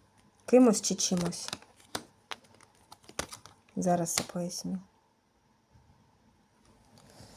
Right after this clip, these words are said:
Мені кажуть, що, е,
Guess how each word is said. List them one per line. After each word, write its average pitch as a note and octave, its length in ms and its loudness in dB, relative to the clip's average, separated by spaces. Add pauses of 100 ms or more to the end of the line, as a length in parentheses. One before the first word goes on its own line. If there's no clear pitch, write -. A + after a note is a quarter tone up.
(800)
Мені C4+ 300 10
кажуть, A#3 500 8
що, A#3 800 6
е, F#3+ 340 4